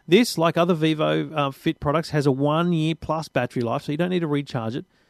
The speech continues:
Its design, uh, is very comfortable, it's, uh, durable and swim-friendly. It'll track your kids' steps, their sleep, and sixty minutes of daily recommended activity. And via a free parental control app, you can, uh,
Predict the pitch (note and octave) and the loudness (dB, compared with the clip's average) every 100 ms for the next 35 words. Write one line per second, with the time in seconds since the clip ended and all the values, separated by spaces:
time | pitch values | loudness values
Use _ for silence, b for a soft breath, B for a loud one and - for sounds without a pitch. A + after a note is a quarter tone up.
0 | _ _ A#2+ A#2+ - A#2 B2 C3 D3+ E3 | _ _ -12 -12 -10 -4 0 0 0 -2
1 | E3 C3 A#2 - - - A#2 C3 D#3 F3 | -6 -10 -10 -12 -12 -10 -6 -4 -2 0
2 | F3 - G3+ G#3 C3 - A#2+ A#2+ D#3 F#3+ | 0 0 0 0 0 -4 -4 0 2 4
3 | F#3 F#3 - G3+ A3 - B2 A2+ C#3+ G3+ | 4 2 2 4 4 2 -2 0 -2 -4
4 | B B E3+ F#3+ - F#3+ - F#3 - F3 | B B -4 -2 0 -2 0 -4 0 -2
5 | D3+ - G3+ A3+ _ - - D3 - - | 0 0 0 0 _ -12 2 2 2 2
6 | G3 F#3+ F3+ F3+ B3+ A#3+ C#4 F#3 D3 - | 2 2 -2 -2 -4 -2 -2 0 -2 -4
7 | C#3 B2 C#3 C#3+ D#3+ C#3 C3+ C3+ B2+ B2 | -8 -2 0 2 0 0 -2 -2 -2 -2
8 | A2+ - C#4 A3 G#2+ _ b b b - | -4 0 2 4 2 _ b b b -2
9 | E3+ F#3+ G3+ G3+ - G#3 B3 A3+ D#3 F#3 | 4 6 8 6 4 0 0 2 4 4
10 | A#3 A3+ F3 C3+ C#3 A#2 A2+ B2 b b | 4 2 2 0 2 4 2 -2 b b
11 | b - F#3 F#3 D3+ C#3 C3 | b -2 -2 0 0 2 0